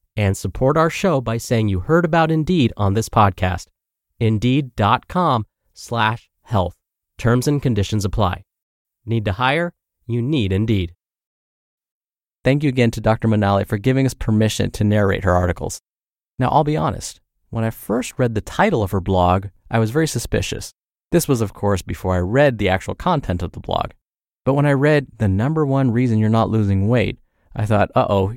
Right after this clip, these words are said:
here we go. A quick fix solution. Just try this supplement.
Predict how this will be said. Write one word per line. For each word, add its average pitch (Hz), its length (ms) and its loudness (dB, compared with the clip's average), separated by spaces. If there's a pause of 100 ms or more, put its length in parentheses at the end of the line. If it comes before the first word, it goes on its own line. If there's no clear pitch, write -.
(180)
here 113 180 0
we 113 100 0
go. 95 360 0 (120)
A 98 100 -4
quick - 360 -6
fix - 380 -4
solution. 110 480 0 (340)
Just - 240 -6
try 110 220 2
this 113 160 -4
supplement. 98 600 -6